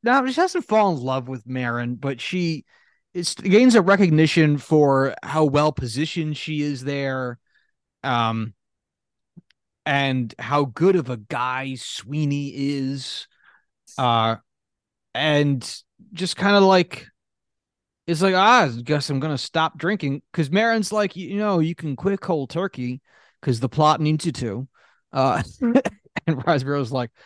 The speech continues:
"Yeah, I guess if the plot needs me to, I will." And then she's, like, throwing up and shitting a lot, uh, in one scene. And then, um, the movie just kinda is like, "Oh,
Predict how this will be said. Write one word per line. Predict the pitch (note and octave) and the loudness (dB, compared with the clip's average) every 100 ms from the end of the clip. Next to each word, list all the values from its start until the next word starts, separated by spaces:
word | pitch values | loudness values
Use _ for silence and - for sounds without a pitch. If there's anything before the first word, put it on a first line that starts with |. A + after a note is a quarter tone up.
| _ - - | _ -16 -2
"Yeah, | D3+ E3 D#3 | 4 6 6
I | D3 | 4
guess | E3+ D3+ D3+ | 0 -6 -8
if | A#2 | -10
the | B2 | -4
plot | C3+ C#3 | 0 0
needs | C3 C3 A#2+ | 0 -4 -4
me | A#2 | -6
to, | A#2 | -6
I | G#2+ | -6
will." | A#2+ B2 A2 G#2+ _ _ _ _ _ _ - | -2 0 0 -4 _ _ _ _ _ _ -4
And | C3+ | 0
then | C3 B2+ | 2 2
she's, | C#3 B2 | 0 0
like, | B2 - | -2 -6
throwing | B2+ C3 B2+ | -4 -2 -2
up | C3 B2 | -2 -4
and | A2 | -8
shitting | - C3+ C3 | -6 -4 -4
a | B2+ | -2
lot, | C3 C3+ C#3+ _ _ _ _ _ _ _ | -2 -2 -6 _ _ _ _ _ _ _
uh, | A#2 G2+ - | -16 -16 -8
in | D3+ C#3+ | 0 2
one | C3+ C3 | 2 2
scene. | B2+ C3 C3 C3+ C3+ - _ | 0 -2 -2 -4 -6 -12 _
And | C3 A#2+ | -10 -8
then, | A#2 A#2 | -6 -4
um, | A2 F2+ D#2 - _ _ - _ - | -6 -8 -12 -20 _ _ -20 _ -8
the | B2 | -2
movie | B2 | 0
just | A#2+ - | -2 0
kinda | B2+ A#2+ | 0 0
is | G#2+ | -2
like, | A2+ G#2+ | -2 0
"Oh, | G3 A3+ C3 | 4 4 2